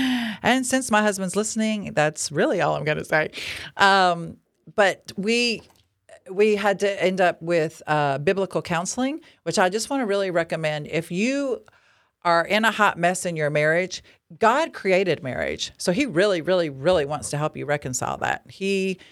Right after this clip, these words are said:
uh, the marriage and the church. He, so he, he not only wants to help you, he knows how to help you.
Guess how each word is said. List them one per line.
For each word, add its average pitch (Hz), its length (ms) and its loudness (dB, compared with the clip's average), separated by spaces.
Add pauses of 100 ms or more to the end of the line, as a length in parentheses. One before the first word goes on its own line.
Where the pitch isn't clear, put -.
(240)
uh, 147 400 2 (680)
the 151 80 -8
marriage 208 340 2
and 190 140 0
the 185 60 -2
church. - 540 -2 (200)
He, 175 240 -4 (140)
so 180 160 2
he, 208 320 -2
he 190 160 -2
not 196 180 4
only 190 140 0
wants 220 300 0
to 220 80 2
help 208 200 0
you, 196 140 -2
he 180 160 -2
knows 175 240 2
how 147 140 0
to 135 100 -2
help 131 220 -6
you. - 180 -6